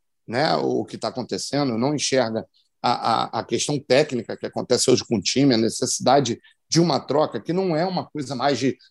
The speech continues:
daquela coisa, "Ah, o futebol brasileiro, já vão mandar o Abel embora."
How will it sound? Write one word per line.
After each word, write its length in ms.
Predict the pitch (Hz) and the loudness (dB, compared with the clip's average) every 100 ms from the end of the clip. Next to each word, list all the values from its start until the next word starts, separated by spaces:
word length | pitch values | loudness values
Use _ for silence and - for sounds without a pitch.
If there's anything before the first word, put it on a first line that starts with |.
| - | -4
daquela 260 | 131 151 | 0 2
coisa, 220 | 139 143 180 | 4 4 4
"Ah, 60 | |
o 40 | 180 | 2
futebol 340 | - 170 147 | -2 2 2
brasileiro, 760 | 151 143 139 113 139 151 127 113 _ - | 4 0 0 -2 0 0 -2 -6 _ -14
já 140 | 131 143 | -8 -4
vão 160 | 151 | -2
mandar 340 | 156 143 139 143 | -2 0 2 2
o 120 | 135 | 0
Abel 260 | 123 139 | 0 -2
embora." 340 | 135 110 139 | -4 -4 -4